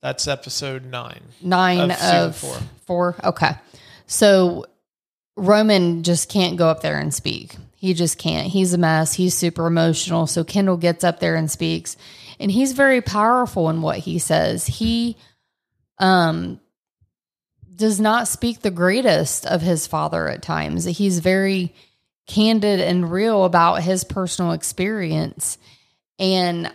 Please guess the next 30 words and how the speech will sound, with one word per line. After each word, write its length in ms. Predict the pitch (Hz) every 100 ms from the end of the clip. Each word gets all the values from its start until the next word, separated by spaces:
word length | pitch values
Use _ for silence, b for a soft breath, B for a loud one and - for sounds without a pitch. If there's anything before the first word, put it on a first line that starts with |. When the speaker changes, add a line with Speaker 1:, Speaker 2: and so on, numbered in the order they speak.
| -
Speaker 2:
I 520 | 175 180 196 185 165 _ _ _ _ _
have 300 | - 214 208 -
to 100 | 185
say 280 | - 196 196
that 120 | 185
I 240 | 175 180
admire 580 | - 170 175 175 220 180
that. 240 | 165 165
I 160 | 165 170
admire 400 | 170 175 202 196
that 80 | 175
he 200 | 170 185
didn't 380 | 175 175 170 170
get 140 | 175
up 200 | 175 175
there 240 | 185 170 170
and 120 | 170
just 180 | 165 - -
sugarcoat 480 | 196 190 - 175
everything 560 | 175 170 175 165 170 165
and 80 | 170
make 160 | 170
him 160 | 170 170
out 200 | 165 180
to 80 | 165
be, 160 | 165 165
like, 220 | 160 -
this 180 | 165 -
great 400 | - 175 170 -
person. 600 | 180 208 202 175 165